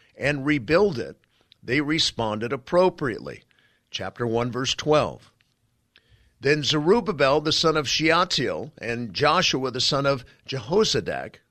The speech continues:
the high priest, with all the remnant of the people, obeyed the voice of the Lord their God and the words of Haggai the prophet,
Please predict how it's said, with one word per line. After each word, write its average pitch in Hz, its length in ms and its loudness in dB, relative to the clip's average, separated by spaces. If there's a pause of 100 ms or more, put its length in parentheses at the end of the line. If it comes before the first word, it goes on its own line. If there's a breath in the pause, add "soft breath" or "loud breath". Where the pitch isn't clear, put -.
the 82 60 -12
high 117 200 -2
priest, 90 480 -4
with 117 160 0
all 135 160 2
the 135 140 -2
remnant 139 360 2
of 131 120 0
the 151 80 -2
people, 110 460 -4 (460 soft breath)
obeyed 151 380 0
the 196 60 4
voice 165 400 2
of 165 160 0
the 208 80 4
Lord 147 340 2
their 170 180 2
God 127 460 0
and 131 100 -4
the 127 80 -4
words 131 360 -2
of 123 100 -4
Haggai 123 480 0
the 107 140 -6
prophet, 165 560 0